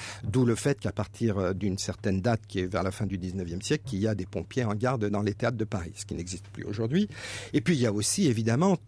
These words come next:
toute l'activité industrielle et artisanale, les dépôts de bois, les dépôts de paille. Il faut pas oublier que la circulation se fait à cheval, donc, euh, voilà, il y a tout un tas de, enfin, énormément de, de dépôts de bois. Donc il y a beaucoup, beaucoup d'incendies.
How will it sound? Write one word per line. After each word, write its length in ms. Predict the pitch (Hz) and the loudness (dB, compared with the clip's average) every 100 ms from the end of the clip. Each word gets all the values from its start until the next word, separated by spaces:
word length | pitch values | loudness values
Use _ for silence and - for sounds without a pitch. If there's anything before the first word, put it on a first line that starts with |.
| - | 2
toute 260 | 254 - | 2 4
l'activité 600 | 151 - 143 123 123 156 131 | -2 0 0 0 2 4 4
industrielle 640 | 113 113 - 120 117 120 | 4 0 -2 0 2 4
et 80 | 113 | 4
artisanale, 720 | 98 - 101 117 117 131 143 | 2 -2 -2 0 2 4 4
les 120 | 117 107 | 2 2
dépôts 320 | 113 - 113 | 0 0 -4
de 80 | 104 | -4
bois, 480 | 98 120 127 135 - - - - | 0 4 4 2 -2 -12 -14 -4
les 160 | 117 | 0
dépôts 280 | 120 117 - | 2 0 -2
de 120 | 117 - | -8 0
paille. 260 | 147 208 | 2 4
Il 40 | 185 | 2
faut 120 | 104 | -4
pas 160 | 104 95 | -4 -2
oublier 340 | 98 101 113 | -2 2 2
que 160 | 113 101 | 2 0
la 220 | 98 95 | 2 0
circulation 520 | - 98 95 98 110 | -4 -4 -4 -2 -4
se 80 | - | -2
fait 120 | 110 | -2
à 60 | 104 | -2
cheval, 380 | - 180 262 | 0 0 2
donc, 300 | 131 110 - | 2 0 0
euh, 320 | 98 92 98 95 | 0 2 0 0
voilà, 220 | 110 131 | 0 0
il 60 | 113 | -2
y 60 | |
a 40 | 95 | -4
tout 200 | - - - | -8 -8 -2
un 180 | 98 | -2
tas 240 | 95 - 117 | -2 0 0
de, 160 | - - - - - - | 2 -2 -2 -8 -8 -4
enfin, 160 | - 95 - 110 - 104 | -2 -2 -2 -10 -6 -4
énormément 560 | 101 113 107 113 127 | 2 2 4 2 2
de, 160 | 117 101 | 2 0
de 180 | 98 101 | -2 -4
dépôts 300 | 101 104 113 | -4 -2 -2
de 60 | |
bois. 240 | 107 160 190 - - - | 2 2 2 -4 -12 0
Donc 260 | 147 175 | 0 2
il 80 | 139 | 0
y 80 | 143 | 2
a 80 | 175 | 2
beaucoup, 380 | 131 147 - 180 | 2 0 0 -2
beaucoup 300 | 139 - 175 | -2 0 0
d'incendies. 580 | 123 117 131 104 92 | 2 2 0 -2 -6